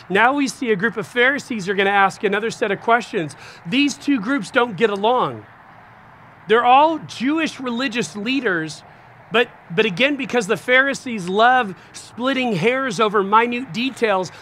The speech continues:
they had problems with the, uh, priests and the Levites, those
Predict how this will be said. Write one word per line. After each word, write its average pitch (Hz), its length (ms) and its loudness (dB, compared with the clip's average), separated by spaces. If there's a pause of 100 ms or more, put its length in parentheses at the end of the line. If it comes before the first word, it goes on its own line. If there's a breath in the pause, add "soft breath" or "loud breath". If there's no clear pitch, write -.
(180 loud breath)
they 247 100 0
had 240 220 2
problems 247 640 2
with 208 180 -2
the, 190 280 2 (160)
uh, 170 220 0
priests 262 500 -6
and 214 120 -4
the 190 60 -2
Levites, 214 440 -4
those 220 320 -4